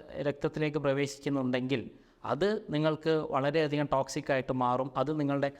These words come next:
ഓട്ടോ ഇമ്മ്യൂണിറ്റിയിലേക്ക് നിങ്ങളെ അത് നയിക്കുകയും ചെയ്യും. അത് പാല് മാത്രമല്ല, ഏത് ഭക്ഷണ വസ്തുവും ശരിയായ ഈ പറയുന്ന ലീക്കി ഗട്ട് എന്ന കൺസെപ്റ്റിൽ കൂടെ പോകുന്നുണ്ടെങ്കിൽ അത് നിങ്ങൾക്ക് ഓട്ടോ ഇമ്മ്യൂണിറ്റി ഉണ്ടാക്കാം, അലർജി ഉണ്ടാക്കാം. അപ്പോൾ,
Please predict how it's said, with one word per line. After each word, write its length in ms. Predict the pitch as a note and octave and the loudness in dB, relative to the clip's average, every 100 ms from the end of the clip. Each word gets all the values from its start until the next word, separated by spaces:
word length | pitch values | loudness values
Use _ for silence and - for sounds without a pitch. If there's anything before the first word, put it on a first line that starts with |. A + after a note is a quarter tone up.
| - - | -16 -2
ഓട്ടോ 420 | D3 F#3 F#3 A3+ | 2 2 4 4
ഇമ്മ്യൂണിറ്റിയിലേക്ക് 800 | G#3 F3 E3+ E3 E3 D3+ D3 D3+ | 4 2 0 0 0 0 0 0
നിങ്ങളെ 300 | C3+ C3+ F3+ G#3 - | 0 0 0 -2 -2
അത് 220 | C3 C3+ | 0 0
നയിക്കുകയും 500 | B2+ C3 C#3+ D3+ D3 | 0 -2 0 0 2
ചെയ്യും. 300 | B2+ A#2 A2 - - - - _ | 2 0 -2 -8 -20 -20 -20 _
അത് 120 | - | -4
പാല് 360 | D3+ C#3 C#3+ F3+ | -2 2 4 4
മാത്രമല്ല, 580 | F#3 D#3+ D#3+ F3+ D3 D3+ D#3 | 2 2 2 0 2 0 -2
ഏത് 340 | - C#3 E3+ F#3+ | -2 0 2 2
ഭക്ഷണ 360 | G3 - D#3+ | 0 -2 -2
വസ്തുവും 480 | D#3 C#3+ - D3+ D3+ | 0 -2 -2 -2 0
ശരിയായ 480 | D3 C3 C#3 D3+ D3+ | -2 0 2 2 0
ഈ 220 | D3 C#3 D3 | 0 -2 0
പറയുന്ന 300 | C3+ C#3 C#3 | 0 0 0
ലീക്കി 340 | C3+ C3+ D3+ | 0 0 0
ഗട്ട് 300 | C#3+ C#3 - | 0 0 0
എന്ന 180 | C#3+ C#3 | 0 2
കൺസെപ്റ്റിൽ 520 | C#3 B2+ B2 C#3+ - | 0 -2 -2 -4 -2
കൂടെ 280 | D3 C3+ D#3+ - - - - | -2 0 -2 -4 -12 -12 -2
പോകുന്നുണ്ടെങ്കിൽ 760 | C3+ D#3 D3+ C#3 C#3+ E3 A#3+ - | 0 2 0 0 2 2 2 2
അത് 220 | C#3+ D#3 | 2 2
നിങ്ങൾക്ക് 240 | C#3 C#3 | 2 2
ഓട്ടോ 220 | C#3 C3 C#3+ | 0 2 0
ഇമ്മ്യൂണിറ്റി 420 | C#3 C#3 C#3+ C#3+ | 0 0 0 0
ഉണ്ടാക്കാം, 500 | B2+ B2+ B2+ C3+ C#3 | 2 0 0 -2 0
അലർജി 360 | B2 B2+ B2+ | 0 0 0
ഉണ്ടാക്കാം. 500 | C3 A#2 G#2+ G#2+ - _ _ _ _ _ _ _ _ - | 0 0 -2 -6 -10 _ _ _ _ _ _ _ _ -14
അപ്പോൾ, 280 | F3 G3+ B3+ | 2 4 4